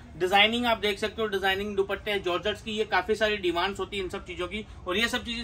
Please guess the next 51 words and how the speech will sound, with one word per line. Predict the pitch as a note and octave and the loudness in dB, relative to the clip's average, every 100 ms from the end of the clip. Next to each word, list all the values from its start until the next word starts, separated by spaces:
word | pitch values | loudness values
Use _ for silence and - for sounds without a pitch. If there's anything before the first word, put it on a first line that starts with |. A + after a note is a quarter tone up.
| G#3+ - | -10 -8
सिर्फ | A3 A#3+ - | 0 0 2
आप | F3+ G3 | 2 4
लोगों | G3+ G3+ G3+ | 2 -2 -2
के | G#3 | -4
लिए। | F#3+ G3 - - - | -4 -6 -10 -18 0
बात | D#3+ A3+ - | 6 6 6
करता | B3 B3+ | 2 4
हूँ | A#3+ | 2
इस | A#3 | -2
डिजाइन | F#3 G#3 A3 | -4 -2 -2
के | G#3+ | -4
बॉटम्स | D#3+ E3 E3+ A3+ G3+ | -2 -2 -2 -4 -4
की, | A3+ | -8
मैं | A3 E3 | -8 -4
बॉटम | E3+ G#3+ A3+ | -4 -2 -2
आपको | A3 A#3 | -2 -6
विस्कोस | F3 - G#3 G3 | -6 -6 -8 -4
के | A3 | -2
अंदर | G#3+ | -2
दिखा | F#3+ F3 F#3+ | -2 2 2
देता | F#3+ F#3+ | 2 -2
हूँ। | G#3 - - - | -8 -10 -18 -4
सा-, | - G3 F#3 | 4 4 4
साढ़े | F#3 G3 A3 | 6 8 8
चार | B3 A#3 A#3+ | 6 6 6
मीटर | A#3 A3 B3 F3 | 4 0 -2 0
इनर | F3 A3+ | 2 2
के | A3+ | 2
साथ | A#3 A3+ | 2 2
हम | G#3+ G#3+ | 2 -6
इसमें | G3+ G#3+ | -6 -4
बॉटम | E3 E3 G#3 | -2 0 -2
देते | F#3+ F3 | -2 -4
हैं, | G#3+ G#3 | -4 -6
विस्कोस | F#3 - A3 G#3+ | -10 -4 -4 6
का | A#3+ | 4
प्योर | A#3 G3+ G#3+ | 4 0 0
बॉटम | F#3+ F#3+ G#3+ | 2 0 2
आने | F#3+ F3 | 0 0
वाला | E3+ D#3 | 0 0
है। | G#3 - - E3+ | -2 -12 -10 -4
ये | F#3 | 0
देखिएगा, | F3 D#3+ C3+ - - - | 0 0 -4 -6 -14 2
आप | G#3+ A#3 | 8 8
मिनिमम | G3+ G#3+ B3 C4 G3+ | 8 4 2 2 2
एक | A3+ - | 0 4
सेट | A#3 A3+ | 2 4
आप | A#3 G#3+ | 2 0
मंगवा | G3 G3+ | 0 0
सकते | G3+ G3 - | 2 -2 -2
हो। | G#3 | -4